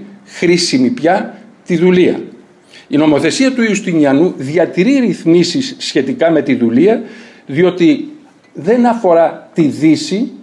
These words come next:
αλλά την Ανατολή, όπου εξακολούθησε να υπάρχει ακόμη στην εποχή του Ιουστινιανού ένα καθεστώς οριακό μεν, αλλά δουλείας. Επομένως,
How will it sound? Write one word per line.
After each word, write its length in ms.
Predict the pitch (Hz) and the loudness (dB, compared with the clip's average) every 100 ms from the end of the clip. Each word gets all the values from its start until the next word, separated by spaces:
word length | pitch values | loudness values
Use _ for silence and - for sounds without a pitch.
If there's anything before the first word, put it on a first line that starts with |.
| - - | -18 -4
αλλά 220 | 135 180 | -2 0
την 180 | 196 175 | -2 -2
Ανατολή, 640 | 170 170 165 185 185 - | -4 -2 0 2 0 0
όπου 380 | - 165 170 302 - | -2 -2 -2 -8 -4
εξακολούθησε 800 | 160 - 135 151 196 247 - 170 | -6 -2 -4 -2 -2 -4 -2 -2
να 100 | 147 | 0
υπάρχει 460 | 127 156 135 - 123 | 0 0 0 0 -4
ακόμη 560 | 123 180 185 135 101 | -2 0 2 0 -2
στην 180 | - 135 | -6 -6
εποχή 300 | 123 123 156 | -4 -2 -2
του 140 | - | -2
Ιουστινιανού 540 | 135 - 131 131 127 143 | -4 -4 -2 -2 0 0
ένα 340 | 135 139 117 - - - _ - | 0 0 -4 -10 -20 -20 _ -4
καθεστώς 800 | 143 135 120 - 147 123 - - _ | -2 -2 -4 -2 -2 -2 -4 -16 _
οριακό 520 | 135 139 139 139 190 | -2 0 0 0 0
μεν, 340 | 156 160 175 - - | 2 0 -2 -6 -4
αλλά 420 | 120 139 147 - - | 0 0 -2 -8 -14
δουλείας. 760 | 120 135 156 165 107 80 - - _ _ _ _ _ _ _ _ - - _ _ _ | -6 0 2 4 2 -2 -10 -20 _ _ _ _ _ _ _ _ -20 -20 _ _ _
Επομένως, 680 | - 135 151 214 214 190 | -4 -2 0 2 0 -2